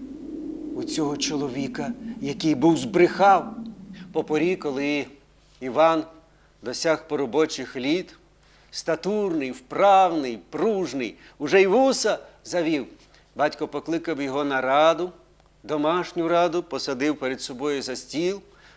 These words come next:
нагодував його борщем, врізав хліба і сказав: "Синку, досяг ти літ,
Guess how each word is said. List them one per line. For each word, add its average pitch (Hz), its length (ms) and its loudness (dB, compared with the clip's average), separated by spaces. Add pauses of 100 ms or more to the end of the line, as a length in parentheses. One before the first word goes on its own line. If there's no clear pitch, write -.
(120)
нагодував 139 800 4
його 165 260 0
борщем, 143 640 -2
врізав 143 400 2
хліба 180 680 4 (420)
і 131 100 -6
сказав: 131 440 2
"Синку, 139 520 -2
досяг 127 500 0
ти 120 220 -2
літ, 269 320 0